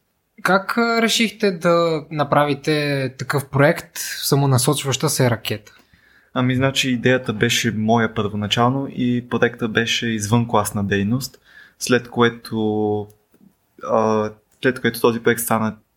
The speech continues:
Speaker 2: проект за учебен час и тогава той, а, тогава той вече стана мой съотборник, но идеята ми дойде от това, че исках да направя нещо сложно и ракетата беше най-сложното нещо, което се см-, се сетих.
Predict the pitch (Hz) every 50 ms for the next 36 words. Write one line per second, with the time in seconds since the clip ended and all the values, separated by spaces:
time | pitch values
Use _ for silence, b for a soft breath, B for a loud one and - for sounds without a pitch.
0 | _ _ - 117 117 120 110 98 98 104 104 101 98 - - - 107 - - 113
1 | 98 104 98 95 - 123 127 143 147 - - 131 123 - 120 110 113 113 104 107
2 | - - - 104 104 104 104 101 98 98 B B B B B B B B B B
3 | B B _ - 110 107 104 101 98 95 95 92 - _ _ _ _ _ _ _
4 | _ _ _ _ 120 117 135 139 127 123 123 120 113 107 110 107 - - - 104
5 | 101 104 101 101 101 95 - - 104 98 101 113 123 127 143 151 147 - - -
6 | 127 123 123 127 120 120 110 123 127 123 123 120 113 110 107 107 107 104 107 117
7 | 117 117 117 117 117 - - - - 107 101 110 107 104 - - - 107 101 -
8 | - 107 98 101 104 98 - 104 101 101 104 101 101 - - - - 123 123 131
9 | 131 135 139 135 135 B B B B B B B B B B B B B _ -
10 | - 151 151 151 147 143 - _ _ - 131 131 135 - 131 123 - - - 110
11 | 120 120 113 - 120 117 113 110 - 117 107 101 101 - 110 107 104 - - -
12 | 104 98 - - - - - 117 117 113 - - - - - - - 110 104 98
13 | 95 92 - - - - 123 110 - - 135 151 147 - - -